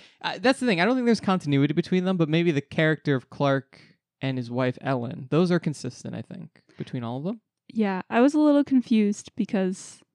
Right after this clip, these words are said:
Speaker 2: we are supposed to think that he's a nice guy and doing this for his family, but everything he does is insane.
Speaker 1: Kinda wants to make himself,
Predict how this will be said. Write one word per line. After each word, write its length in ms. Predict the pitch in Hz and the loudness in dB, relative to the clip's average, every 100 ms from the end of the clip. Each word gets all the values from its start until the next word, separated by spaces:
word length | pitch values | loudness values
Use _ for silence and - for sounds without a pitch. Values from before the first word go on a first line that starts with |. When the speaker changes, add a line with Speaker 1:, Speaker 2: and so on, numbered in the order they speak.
| _ _ _ - | _ _ _ -2
Speaker 2:
we 140 | 202 226 | 2 4
are 100 | 247 | 2
supposed 340 | 247 226 226 | 0 0 0
to 80 | 220 | -2
think 240 | 233 220 | -2 0
that 140 | 214 208 | -2 0
he's 440 | 202 202 214 - - | 0 0 -2 -6 -8
a 60 | |
nice 260 | 196 185 185 | -4 -4 -4
guy 260 | - 185 226 | -2 0 2
and 140 | 214 | 4
doing 160 | 208 214 | 4 2
this 140 | 214 | 0
for 80 | 196 | -2
his 160 | 196 | -2
family, 320 | - 233 233 190 | -2 0 0 0
but 160 | 190 | -2
everything 380 | 180 196 - 190 | -2 -2 0 -2
he 100 | 190 | -2
does 500 | 170 175 175 196 - | -2 -2 -2 -4 -6
is 440 | 165 196 180 - _ _ _ _ _ _ - | -4 -4 -8 -16 _ _ _ _ _ _ -12
insane. 460 | - 180 - - - | -8 -8 -8 -10 -8
Speaker 1:
Kinda 200 | - 170 | -6 -4
wants 160 | 151 | -4
to 60 | 143 | -4
make 180 | 139 - | -6 -6
himself, 500 | 131 - 123 - | -12 -6 -6 -6